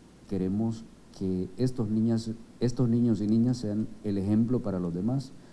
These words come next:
no solo en el ámbito académico, sino también en el ámbito, eh, conductual. Y, pues, al final, pues, creo que esa mezcla, eh, hace que funcione el talento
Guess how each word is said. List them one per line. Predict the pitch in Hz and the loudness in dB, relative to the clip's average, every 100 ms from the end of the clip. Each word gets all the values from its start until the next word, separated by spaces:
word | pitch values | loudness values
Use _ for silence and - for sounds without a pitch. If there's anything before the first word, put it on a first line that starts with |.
| - - | -6 4
no | 120 | 6
solo | 127 131 117 | 6 4 4
en | 110 | 4
el | 113 | 4
ámbito | 113 113 104 | 2 2 0
académico, | 92 104 117 101 - | 0 2 2 0 -4
sino | 87 90 92 | -8 -6 -6
también | 92 92 95 | -4 -4 -2
en | 98 | -2
el | 90 90 | -2 -4
ámbito, | 95 90 - 98 95 - - - - - | -4 -6 -6 -6 -8 -10 -20 -20 -20 -14
eh, | - - - - - - - - - | -10 -10 -12 -14 -18 -20 -20 -20 -8
conductual. | 92 87 85 - 107 104 95 | -4 -4 -4 -4 0 0 -2
Y, | 95 - - - - - - - - - | -6 -12 -20 -20 -18 -12 -12 -12 -16 -18
pues, | 71 76 | -16 -12
al | 87 | -10
final, | 85 85 90 104 | -10 -6 -4 -4
pues, | 104 98 92 - | -6 -8 -8 -10
creo | - 95 95 | -6 -4 -4
que | - 95 - | -4 -6 -4
esa | 101 92 98 | -4 -2 0
mezcla, | 98 101 98 - 101 | 0 0 -2 -6 -6
eh, | 104 - - - - - - - - - - - - | -8 -14 -20 -20 -20 -20 -16 -12 -10 -10 -12 -14 -8
hace | 92 90 98 - | -6 -4 -6 -6
que | 92 87 82 78 - - - | -4 -4 -4 -6 -12 -16 -20
funcione | - 104 98 127 131 107 95 101 - - - - - - 90 | -6 -2 0 4 4 4 2 -2 -10 -20 -20 -20 -20 -14 -6
el | 87 | -6
talento | 92 90 101 110 107 143 | -4 -2 0 -2 -2 -6